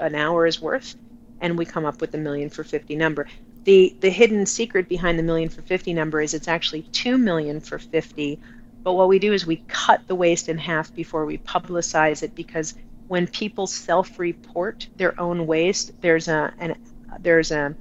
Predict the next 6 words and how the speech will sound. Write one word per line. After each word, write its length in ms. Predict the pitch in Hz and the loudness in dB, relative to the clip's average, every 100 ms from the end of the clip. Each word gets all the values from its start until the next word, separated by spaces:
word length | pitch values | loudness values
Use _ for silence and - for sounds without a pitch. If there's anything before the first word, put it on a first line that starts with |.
| - - - | -14 -18 -16
sometimes 420 | - 190 175 180 170 | -4 0 2 2 4
a 40 | |
lack 240 | 151 156 160 | 4 4 4
of 80 | 151 | 2
objectivity 680 | 151 160 156 - 170 180 185 | 2 0 -4 -4 -4 -2 0
there, 460 | 196 196 214 233 | 2 4 4 0